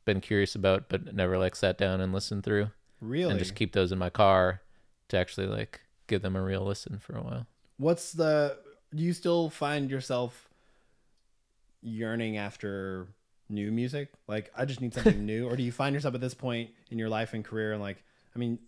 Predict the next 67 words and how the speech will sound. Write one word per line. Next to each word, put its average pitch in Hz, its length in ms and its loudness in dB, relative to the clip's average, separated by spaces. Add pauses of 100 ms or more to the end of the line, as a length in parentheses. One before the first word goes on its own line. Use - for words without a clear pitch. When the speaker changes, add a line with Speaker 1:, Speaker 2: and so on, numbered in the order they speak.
Speaker 2:
we 123 260 -4 (680)
collectively 151 500 -2
taken 117 240 -4
in 104 360 -6
tens 117 320 -4
of 92 100 -8
thousands 101 400 -6
of 95 80 -10
hours, 101 340 -4
but 98 220 -8
sh-, - 140 -18
I'm 117 100 -6
sure 123 200 -6
that 117 80 -6
you've 107 160 -6
just 101 220 -10
dissected 101 720 -8 (560)
so 135 280 0
much 123 220 -4
music 110 240 -6
that 104 60 -8
you 104 160 -6
kind 113 100 -8
of 104 60 -4
have 101 100 -6
a - 20 -8
reference 101 300 -8
point 135 180 -10
for 143 80 -10
it 147 60 -8
all, 143 140 -4
you 143 80 -4
know? 135 100 -4
So 127 100 -8
a 120 40 -4
lot 113 140 -2
of 113 60 -8
times 117 160 -6
you 101 120 -10
sort 104 220 -8
of, 101 60 -8
like, 95 220 -10 (840)
it's 117 160 -10
very 110 220 -4
rare 98 240 -4
that 95 120 -6
anything 95 240 -10
piques 95 180 -14
your 95 100 -8
interest, 113 300 -10
but 117 80 -8
do 117 80 -6
you 120 80 -4
still 131 360 -4 (160)
find 123 180 -2
yourself 120 220 -4
searching 113 360 -4
for 143 100 -6
that 151 200 -2
stuff 151 340 -6
like 123 140 -6
you 120 60 -6
did 117 300 -2
when 117 120 -4
you 117 100 -2
were 117 60 -2
younger? 123 380 -6